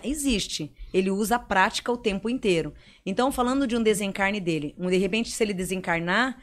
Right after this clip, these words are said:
lógico, assim como o catolicismo, entra o julgamento também. Mas mais assim, nesse ponto, é, fez demais, vai pro umbral, né? Ou vai ficar no purgatório, ou vai ficar em preparação espiritual até ir pro plano da espiritualidade.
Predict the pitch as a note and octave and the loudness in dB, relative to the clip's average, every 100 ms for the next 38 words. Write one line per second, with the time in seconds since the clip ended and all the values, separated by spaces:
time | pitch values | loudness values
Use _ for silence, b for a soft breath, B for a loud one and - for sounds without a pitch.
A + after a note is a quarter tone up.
0 | B B F3+ G#3 G#3 E3 - - E3 A3+ | B B 0 4 6 4 0 -4 -4 -4
1 | A#3+ G#3 G3 F#3+ F3 - A#3 B3 F#3 E3 | -4 -4 -4 -4 -6 -4 -2 -2 -4 -8
2 | b b - G3 B3 A#3+ A3 G#3+ B3 A#3 | b b -4 -2 0 -2 -2 0 2 2
3 | G#3 A3+ - C4+ A#3+ F3+ D#3+ - b b | -2 -4 -4 -2 0 0 -2 -8 b b
4 | F#3+ G3+ F#3+ G#3 A3+ C4 C#4+ - A3 G3 | 0 0 0 0 0 0 -2 -2 -2 -2
5 | G3 A#3 - F#3+ F3 E3+ D3+ b b b | -4 -4 0 0 0 -4 -8 b b b
6 | F#3 F3+ A#3+ A3+ G#3 A#3+ A#3+ F#3+ F#3+ G#3 | 2 6 6 6 2 2 4 2 0 0
7 | A3 G#3 F3 D3+ C#3+ - _ - _ - | 0 4 4 2 -2 -8 _ -20 _ -2
8 | F3+ G3 G3+ G3+ B3 A3 G3+ G#3 G3 F#3+ | 2 2 2 4 6 4 0 0 -2 0
9 | F3+ F3+ G3+ G3+ F3 E3 - b - A3 | -2 2 4 6 4 0 -8 b 2 4
10 | A3+ G#3+ G3+ G3 G#3 G3 F3+ F#3 G3 F#3 | 2 0 0 0 0 0 0 0 -4 -6
11 | - F3+ F#3+ F#3+ - - G3+ - - A#3+ | -6 -4 2 2 2 0 0 0 2 2
12 | C4 - A3+ B3 B3 G#3+ G#3 G#3+ G#3 F#3+ | 2 0 0 0 -2 -4 -2 -2 0 -2
13 | F#3 - F#3+ G3+ G3+ F#3 D#3+ D3 | -4 -6 -4 0 0 2 2 0